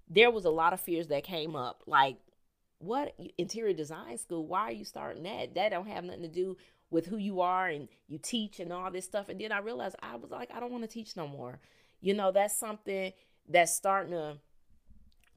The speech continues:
go into my background on the back burner. I want something different. I'm excited about interior design. My mind has been, you know,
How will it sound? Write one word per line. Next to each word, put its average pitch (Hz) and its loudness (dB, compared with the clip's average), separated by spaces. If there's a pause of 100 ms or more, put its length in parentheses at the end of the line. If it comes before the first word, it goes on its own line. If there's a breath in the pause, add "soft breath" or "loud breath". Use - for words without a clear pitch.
go 185 8
into 185 -2
my 160 -4
background 151 8
on 151 -4
the 156 2
back 190 6
burner. 127 -8 (340 soft breath)
I 175 12
want 190 -2 (420)
something 175 2
different. 185 0
I'm 156 -6
excited 175 0
about 170 -2
interior 160 -6
design. 160 -4
My 151 -4
mind 165 -4
has 165 -8
been, 147 -8 (680)
you 175 4
know, 147 2